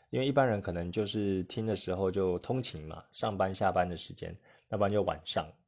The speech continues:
那如果你有习惯在听音乐的话，你可能也会拨出一部分的时间来听 podcast。那我自己是没有在听什么音乐啊，在接触 podcast 之前，哦，像我画画，我画画也不会去听音乐，我就是很安静的画。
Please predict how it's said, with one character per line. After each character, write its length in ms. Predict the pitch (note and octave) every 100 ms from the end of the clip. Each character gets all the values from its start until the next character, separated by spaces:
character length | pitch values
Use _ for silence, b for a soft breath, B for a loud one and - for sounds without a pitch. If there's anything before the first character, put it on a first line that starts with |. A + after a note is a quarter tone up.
| _ _
那 140 | A#2+
如 100 | A2
果 100 | A2+
你 80 | A#2
有 120 | G#2+
习 160 | F#2 -
惯 100 | A2
在 80 | G#2+
听 320 | - G2+ G2
音 60 | G#2
乐 100 | F#2
的 100 | E2
话， 240 | F#2+ - b b b b
你 80 | A2
可 100 | G#2+
能 60 |
也 60 | F#2+
会 100 | G2+
拨 240 | G#2 A2
出 160 | G#2 A2+
一 80 | F#2+
部 140 | G2+
分 140 | G#2 G2
的 80 |
时 120 | F2 -
间 140 | F2+
来 140 | D#2+
听 180 | D#2 F2
podcast。 540 | E2+ F2 - E2+ - - - _ b b b b b -
那 480 | C3+ B2+ A2 F#2+ F2 -
我 100 | A2
自 100 | C3
己 140 | F#3 A2
是 180 | A#2+
没 180 | C3 G#2+
有 220 | G#2+ F#2 F2
在 300 | - G#2 G2+
听 240 | - G2+
什 120 | F2+
么 100 | D#2+
音 180 | F2 F2+
乐 200 | F#2+ E2+
啊， 200 | - - _
在 180 | - G#2+ - _
接 140 | - A2+
触 120 | A#2
podcast 520 | G2+ G2 F#2+ G2+ F2 -
之 140 | F#2
前， 240 | F2+ F2 F2 _ _ _ _ _ _ _ _ - -
哦， 120 | F2+
像 160 | C#3
我 80 | B2+
画 200 | G2+ G2+
画， 260 | G2+ F2+ - B B B B
我 120 | A#2
画 160 | A#2 D3+
画 160 | D3
也 100 | G#2
不 180 | F2+ -
会 120 | G2+
去 120 | G#2 G2
听 240 | - F#2
音 140 | F2+
乐， 160 | F2+ E2+
我 60 | F2
就 100 | A2
是 120 | A#2
很 160 | - E2
安 200 | F#2 F#2
静 140 | F2+
的 80 | E2
画。 240 | F2+ D#2+